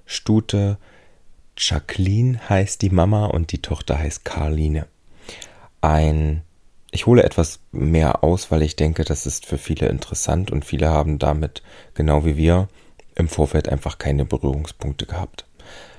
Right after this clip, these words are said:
So eine Auktion läuft wie folgt ab. Man kann sich dort im Vorfeld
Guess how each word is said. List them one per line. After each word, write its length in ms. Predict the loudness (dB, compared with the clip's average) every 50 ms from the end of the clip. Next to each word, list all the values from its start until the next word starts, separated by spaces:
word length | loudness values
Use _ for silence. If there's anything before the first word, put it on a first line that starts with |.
| -20 -20 -20 -8 0
So 80 | 4 4
eine 200 | 6 6 6 6
Auktion 460 | 6 4 2 0 0 2 2 4 4
läuft 340 | 4 4 4 2 2 -2 -4
wie 40 | -4
folgt 440 | -4 0 0 0 0 0 -2 -2 -2
ab. 300 | -2 -2 -4 -12 -20 -10
Man 340 | -6 -2 -2 0 0 0 -2
kann 560 | -4 -8 -4 -2 0 0 2 2 0 0 -2
sich 380 | -2 -2 -4 -4 -6 -10 -12 _
dort 380 | -2 -2 0 0 -2 -6 -6 -6
im 180 | -4 -4 -4 -6
Vorfeld 760 | -8 -10 -6 -4 -4 -4 -6 -6 -6 -6 -6 -6 -6 -10